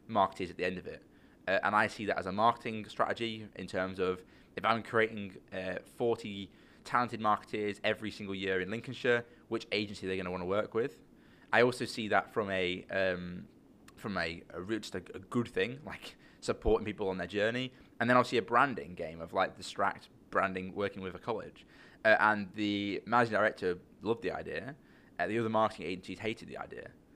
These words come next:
Um, in fact, the actual answer was that I said that, and one of them went, "Uh, actually, I'm not okay with that." And I just said, "Well, I'm willing to pay you." And then it got a really awkward reaction. Um, because,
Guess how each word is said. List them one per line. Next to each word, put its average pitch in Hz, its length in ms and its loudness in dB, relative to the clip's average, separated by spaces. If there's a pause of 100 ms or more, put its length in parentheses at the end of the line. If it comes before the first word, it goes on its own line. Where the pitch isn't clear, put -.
(260)
Um, 87 560 0 (340)
in 117 80 -2
fact, - 340 -4
the 117 120 2
actual - 380 4
answer 104 360 0
was 98 160 -4
that 104 160 2
I 104 80 4
said 151 280 0
that, 85 260 2 (160)
and 95 320 -6
one 101 160 -4
of 87 40 -6
them 90 60 -8
went, 87 140 -4
"Uh, 95 100 2
actually, 90 580 2 (640)
I'm 92 260 4
not 95 140 2
okay 107 320 2
with 113 180 -4
that." 143 240 2 (720)
And 104 100 0
I 110 120 4
just 98 160 -8
said, 98 340 -2 (640)
"Well, 98 120 0
I'm 107 60 0
willing 104 160 -2
to - 100 -12
pay 101 200 -2
you." 98 320 -6 (1080)
And 95 220 0
then 87 360 -2
it 80 120 -8
got 82 140 -2
a 80 40 -2
really 85 120 -4
awkward 85 200 -6
reaction. 92 320 -6 (540)
Um, 117 320 6 (140)
because, 120 380 2